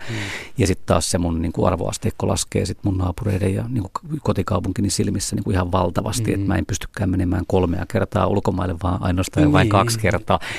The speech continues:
Speaker 1: Niin näitä kysymyksiä, mm, jotka varmaan nyt lienee niinku neljäkymmentäkuusivuotiaan ihmisen niinku kysymyksiä, mutta, mutta, mutta myös nuorempien, ehkä,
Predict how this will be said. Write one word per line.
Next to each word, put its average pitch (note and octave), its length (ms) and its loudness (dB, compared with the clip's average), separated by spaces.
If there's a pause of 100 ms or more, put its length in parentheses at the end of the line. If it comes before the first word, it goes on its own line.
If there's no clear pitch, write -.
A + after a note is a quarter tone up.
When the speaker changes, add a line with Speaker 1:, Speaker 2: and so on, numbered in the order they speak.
Speaker 1:
Niin G#2 160 6
näitä C#3 260 6
kysymyksiä, F2 640 2
mm, - 140 -4 (680)
jotka G2+ 340 0
varmaan A#2 280 4
nyt G#2 100 -4
lienee G2+ 280 4
niinku G2+ 180 0
neljäkymmentäkuusivuotiaan G2+ 920 0
ihmisen F#2+ 380 -4
niinku G2+ 220 -2 (100)
kysymyksiä, G2 580 2 (340)
mutta, - 340 2 (560)
mutta, - 120 0
mutta F2+ 300 -2
myös F#2+ 240 2
nuorempien, F#2 540 2
ehkä, - 200 -4